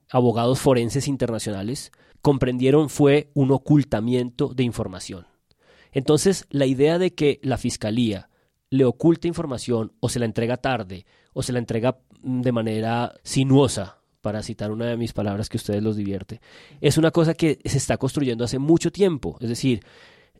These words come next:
la Fiscalía General de la Nación, en manos de esta era de ya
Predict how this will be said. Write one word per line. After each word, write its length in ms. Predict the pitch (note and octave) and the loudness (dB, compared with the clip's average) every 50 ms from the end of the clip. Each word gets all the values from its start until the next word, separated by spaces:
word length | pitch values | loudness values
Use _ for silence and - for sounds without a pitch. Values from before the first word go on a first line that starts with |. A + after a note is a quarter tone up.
| _ _ _ _ _ | _ _ _ _ _
la 140 | - C3 A#2+ | -2 -2 0
Fiscalía 380 | - C3 - - C3 A#2+ B2+ | 0 -2 -2 0 -2 0 2
General 240 | C#3 D#3 D#3+ D3 B2+ | 4 4 4 2 2
de 80 | B2+ C#3 | 0 0
la 60 | D3+ | 0
Nación, 520 | D3+ D3 A#2 - A#2 A#2 A2+ B2+ D3 C#3+ _ _ _ _ _ _ _ _ | 0 -2 -2 0 0 0 0 0 -2 -6 _ _ _ _ _ _ _ _
en 180 | _ C3 B2 A#2+ | _ -4 -2 0
manos 440 | A#2+ A#2+ A2+ A2+ B2+ C3+ C#3 B2+ A#2+ | 0 0 0 2 2 2 2 2 2
de 400 | B2 B2+ B2 C3 C#3 C3 - _ _ _ | 2 2 4 4 2 0 -4 _ _ _
esta 400 | - A#2+ A2 - - B2+ B2+ - - | -2 -2 -2 0 0 0 0 0 2
era 400 | - C#3+ C#3+ C3+ A#2+ B2 A#2+ - - | 2 4 4 4 4 2 0 -2 -4
de 120 | A#2 A2+ | -6 -4
ya 240 | G2 G#2+ G#2+ G2+ - | -4 -4 -6 -6 -8